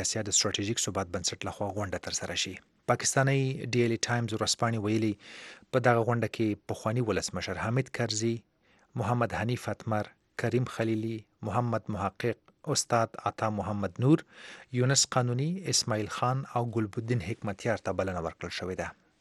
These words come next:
دغه ورځپاڼې ویلي، ټاکل شوې چې په دغه غونډه کې تر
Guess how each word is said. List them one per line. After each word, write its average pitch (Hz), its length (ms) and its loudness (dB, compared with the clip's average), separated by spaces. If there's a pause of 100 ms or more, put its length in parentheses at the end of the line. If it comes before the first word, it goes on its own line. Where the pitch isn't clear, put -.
دغه 104 400 0 (540)
ورځپاڼې 107 540 0 (140)
ویلي، 110 280 2 (440)
ټاکل 104 300 -2
شوې 104 240 -4
چې 101 200 -6
په 101 120 -6
دغه 95 180 -2
غونډه 98 280 -4
کې 104 100 -4 (220)
تر 135 120 0